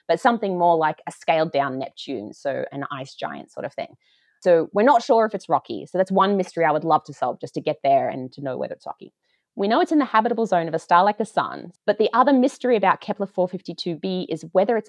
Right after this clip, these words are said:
actually there or not. <laughs> So the signal we see in the Kepler data is a lot like a type of noise that we also see in the Kepler data. So either it's the very closest thing we found to an Earth-like planet with Kepler,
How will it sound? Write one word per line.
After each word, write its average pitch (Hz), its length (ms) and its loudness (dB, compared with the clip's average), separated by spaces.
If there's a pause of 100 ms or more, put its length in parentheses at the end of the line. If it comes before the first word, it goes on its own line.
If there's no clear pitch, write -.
actually 175 560 -6
there 170 320 2
or 320 200 -6
not. 359 460 -6
<laughs> - 20 0 (680)
So 214 140 0
the 208 120 0
signal 277 460 -2
we 262 100 -2
see 262 200 -4
in 247 80 -4
the 226 80 -4
Kepler 262 320 -6
data 170 440 2
is 175 260 -2 (200)
a 190 100 0
lot 214 480 4
like 190 440 -2 (100)
a 170 260 0
type 190 220 0
of 165 120 -6
noise 180 400 0
that - 120 -2
we 160 140 -4
also 147 320 -4
see 147 200 -12
in 151 100 -10
the - 40 -12
Kepler - 300 -12
data. - 320 -6 (300)
So - 300 2
either 226 680 2
it's - 140 -8
the 208 100 4
very 240 320 2
closest 214 420 -2
thing 196 220 -4
we 196 80 0
found 160 340 -8
to 165 80 -10
an 156 100 -8
Earth-like 156 380 -4
planet 160 220 -6
with - 100 -10
Kepler, 135 420 -10